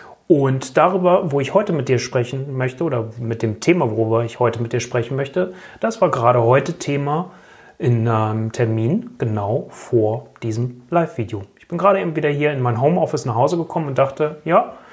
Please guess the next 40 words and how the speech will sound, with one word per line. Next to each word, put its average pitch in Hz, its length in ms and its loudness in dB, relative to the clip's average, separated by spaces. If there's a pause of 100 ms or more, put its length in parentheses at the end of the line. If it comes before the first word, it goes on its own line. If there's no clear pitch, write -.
(160)
es 165 140 -2
ist 156 120 -4
an 139 120 -2
der 120 140 -2
Zeit. 147 360 -2 (540)
Ähm, 127 380 2
und 127 320 0
wenn 131 120 2
ich 123 100 2
jetzt 123 160 -2
singen 151 200 0
könnte, 147 340 -2
würde 123 140 -2
ich 120 100 -6
jetzt 120 220 -6
loslegen. 156 720 2
Oder 123 420 4
wenn 117 300 0
wir 117 160 0
jetzt, - 440 -4
ähm, 113 380 -6
urheberrechtliche 143 680 0
Probleme 131 380 0
nicht 127 180 -2
hätten, 131 240 -2
würde 110 140 0
ich - 40 -8
dir 123 160 2
ein 113 100 0
Lied 120 160 0
anmachen. 123 340 0
Du 113 100 0
wüsstest 110 260 -4
sofort, 113 380 0
wo 113 80 2
es - 100 -6
geht, 117 320 0
worum 107 220 0
es 101 120 -6
geht. 127 300 -2